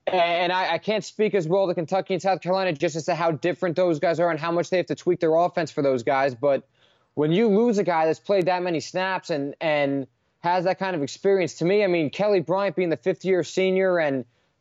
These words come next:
hi-, what his resume is, I, I just look at those games as games that have kind of in the last week gone from, yeah, I'd pick Missouri, to now they kinda go under the Wyoming category of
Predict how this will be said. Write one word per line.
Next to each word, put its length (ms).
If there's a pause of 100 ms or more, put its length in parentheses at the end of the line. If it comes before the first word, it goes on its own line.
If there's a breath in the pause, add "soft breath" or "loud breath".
hi-, 240
what 240
his 220
resume 440
is, 340
I, 200
I 140
just 200
look 140
at 100
those 240
games 340
as 140
games 300
that 60
have 200
kind 240
of 60
in 60
the 40
last 260
week 200
gone 240
from, 400 (400)
yeah, 240
I'd 180
pick 160
Missouri, 500
to 140
now 460
they 140
kinda 260
go 180
under 120
the 60
Wyoming 380
category 540
of 160